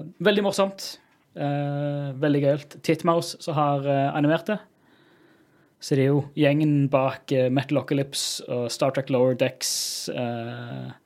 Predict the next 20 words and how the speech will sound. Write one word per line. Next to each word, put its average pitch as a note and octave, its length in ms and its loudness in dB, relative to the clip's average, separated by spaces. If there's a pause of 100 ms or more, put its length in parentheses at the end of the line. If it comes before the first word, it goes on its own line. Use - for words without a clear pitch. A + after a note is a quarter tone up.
(220)
Venture C3+ 340 2
Bros C3 800 2 (880)
og, A#2 280 -6 (120)
og D#3+ 80 -2
den. G3 200 0 (100)
Så - 160 -2
det, D3 220 2
det C#3+ 100 2
ser, C#3 400 -2
eh, C#3 400 -2 (1300)
ja, - 140 -2 (160)
ser G#3+ 260 -2
ut F3+ 160 -2
som F#3+ 320 2
en D3+ 320 2
moderne D#3+ 560 4
amerikansk, C#3+ 640 -2
eh, B2+ 320 4 (140)
animert B2+ 320 -4
serie. A#3 240 -2